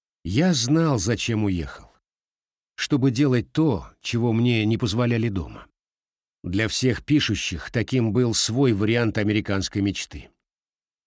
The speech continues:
Таковой, говорят старожилы,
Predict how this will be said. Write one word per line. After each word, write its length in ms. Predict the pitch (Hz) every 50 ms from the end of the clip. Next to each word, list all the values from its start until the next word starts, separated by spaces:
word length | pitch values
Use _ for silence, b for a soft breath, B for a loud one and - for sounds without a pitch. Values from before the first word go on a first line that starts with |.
| _ _ _ _ _ _ _ _ _
Таковой, 680 | 156 160 - - 170 185 190 190 254 262 214 139 87 - - - _
говорят 460 | 95 87 127 117 127 127 123 120 101
старожилы, 720 | - - - 120 123 123 95 82 95 80 69 65 55 -